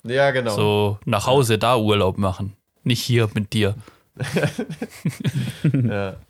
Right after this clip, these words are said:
Speaker 1: Aber was würdest du, du würdest, wo, also was würdest du machen, Stefan?
Speaker 2: Weil ich hätte, glaub ich, gern so ein riesengroßes Ferienhaus in den Bergen. So, wo man nur m-, mit, da führt nur eine Straße hin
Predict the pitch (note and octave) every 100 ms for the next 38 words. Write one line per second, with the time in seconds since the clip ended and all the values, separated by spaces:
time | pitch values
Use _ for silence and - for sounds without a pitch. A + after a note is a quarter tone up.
0 | - A#2+ A#2+ D3+ E3+ D3+ E3 D3+ D3+ C#3+
1 | A2+ A#2+ - - A#2 A2 A#2+ B2 A2+ A#2+
2 | A#2 - A2+ A2+ A2+ _ _ _ _ -
3 | - A2+ B2+ - - C#3+ B2+ - A#2+ A#2+
4 | A2 G#2+ G#2 G#2 _ _ _ _ _ _
5 | _ - C#3+ E3 E3+ D3+ C#3+ - - _
6 | - - B2 C3 B2+ - A#2 A2+ A#2 G#2+
7 | A2 G#2 G2 F#2+ F#2 F#2+ G2+ G2+ F2 G2+
8 | _ _ _ _ _ _ _ _ - A#2
9 | A2+ A#2 A2+ A#2+ D3+ D#3+ D#3+ - _ _
10 | _ _ _ - C3 A#2+ - - - C3+
11 | B2+ A2+ - G#2+ - D#3 E3 D#3+ D#3+ D#3
12 | C#3+ C#3+ C#3+ C#3 C3+ C3+ C#3